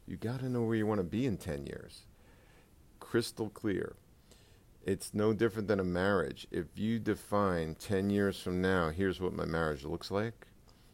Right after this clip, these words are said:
it's gonna inform what you do today. So in business, the analogy is your long-term objectives ten or twenty years out are gonna inform your quarterly objectives, which is the last part.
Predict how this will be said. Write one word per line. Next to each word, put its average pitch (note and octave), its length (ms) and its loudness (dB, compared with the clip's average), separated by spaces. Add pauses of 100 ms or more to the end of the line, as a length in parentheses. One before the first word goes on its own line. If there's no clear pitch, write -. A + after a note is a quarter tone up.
(160)
it's - 160 -12
gonna A2 220 0
inform A2 580 0
what G2+ 160 0
you F#2+ 140 -4
do F#2+ 360 -2 (680)
today. F#2 540 8 (680)
So F2+ 280 2
in F2 100 0
business, G2+ 720 2 (360)
the F2+ 160 0
analogy F2+ 640 4
is D#2+ 280 -2
your E2 100 -2
long-term G2 580 2
objectives F2 540 0
ten F2 260 -2
or F2 80 2
twenty F2 320 0
years D#2+ 320 0
out F#2+ 220 4
are F2+ 60 0
gonna E2 180 -2
inform E2+ 420 -4
your D#2 120 -4
quarterly F#2 580 0
objectives, - 540 -8
which E2 180 -8
is D#2 120 -10
the C#2+ 60 -8
last D2 440 -2
part. - 320 -8